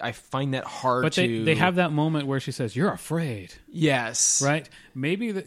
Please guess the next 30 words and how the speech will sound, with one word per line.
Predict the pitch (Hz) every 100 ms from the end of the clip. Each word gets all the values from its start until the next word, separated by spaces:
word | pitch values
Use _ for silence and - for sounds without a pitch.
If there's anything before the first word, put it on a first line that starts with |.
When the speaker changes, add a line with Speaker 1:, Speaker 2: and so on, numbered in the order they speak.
| - - _
Speaker 2:
and | 147 147
it |
would | 147 160
have | 180
been | 196
a |
good | 170 190 180
thing. | - 185 170
Maybe | 127 131
it |
would | 147
have | 151
been | 170
too | 170 175
cheesy | - 165 175 160
Speaker 1:
Mm-hmm. | 143
Speaker 2:
for | 135 - 139
her | 131
to |
show | 123 - 143 135
flashes, | - - 143 139 143 160 151 147
uh, | 139
Speaker 1:
Right. | 135 135
Speaker 2:
of | 143 -
training, | - - 147 156 170 202 240 240
Speaker 1:
Yeah. | 123 110 101 101
Speaker 2:
flashes | 151 143 139 160 139
of | 131 123 120 113 -
Speaker 1:
Something. | - - 131 120 120 90
Speaker 2:
feats. | 90 196 247 - - -